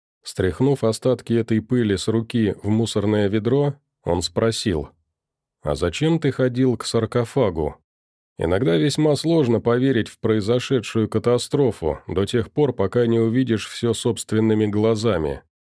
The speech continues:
ответил задумчиво Димка и вновь сел на стул возле стола. «Так легче принять действительность. Нужно просто шагать ей навстречу, опережая события».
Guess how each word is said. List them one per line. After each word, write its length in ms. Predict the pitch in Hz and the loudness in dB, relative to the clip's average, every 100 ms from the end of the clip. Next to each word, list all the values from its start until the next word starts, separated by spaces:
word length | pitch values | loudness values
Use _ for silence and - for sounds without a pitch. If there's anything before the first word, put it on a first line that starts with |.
| - | -4
ответил 420 | 78 98 - 87 | -2 -2 -2 -2
задумчиво 600 | 95 95 92 82 92 92 | -2 -2 -2 -2 -2 -2
Димка 420 | 101 131 131 76 | 0 0 0 -4
и 220 | - 107 | -4 -4
вновь 340 | 98 135 151 139 | -2 0 0 -2
сел 320 | - 127 123 | -4 0 2
на 140 | 104 | 0
стул 380 | 98 - 120 110 | -2 -2 0 0
возле 360 | 92 104 90 95 | 0 -2 0 -4
стола. 600 | - 101 98 90 69 - _ _ _ _ _ - | -2 -2 0 0 -2 -6 _ _ _ _ _ -4
«Так 220 | 147 143 | -2 2
легче 400 | 170 156 - 117 | 2 0 0 -2
принять 480 | - 135 139 110 98 | 0 2 2 0 0
действительность. 960 | 110 120 135 131 90 80 73 76 - _ _ _ _ _ - | -2 -2 -2 -2 -2 -4 -4 -6 -14 _ _ _ _ _ -2
Нужно 300 | 123 123 139 | 0 2 0
просто 340 | 156 156 - | 2 0 0
шагать 480 | 123 131 131 147 131 | 0 0 2 2 0
ей 160 | 123 127 | 0 2
навстречу, 800 | 127 117 - 139 135 - 73 - - | 2 0 -2 0 0 -2 -8 -8 -8
опережая 600 | 82 92 98 95 110 98 | -6 -2 -2 2 0 0
события». 760 | 104 98 98 82 78 73 - | -2 -2 -2 -4 -6 -6 -8